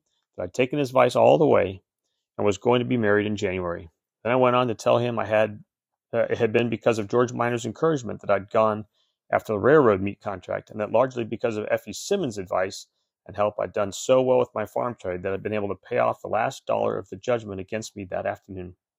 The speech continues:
I said that I wanted to celebrate with a little dinner that evening for the people who had been responsible for my good fortune,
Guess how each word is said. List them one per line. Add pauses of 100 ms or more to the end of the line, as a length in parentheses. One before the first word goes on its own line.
(680)
I
said
that
I
wanted
to
celebrate
with
a
little
dinner
that
evening (180)
for
the
people
who
had
been
responsible
for
my
good (100)
fortune,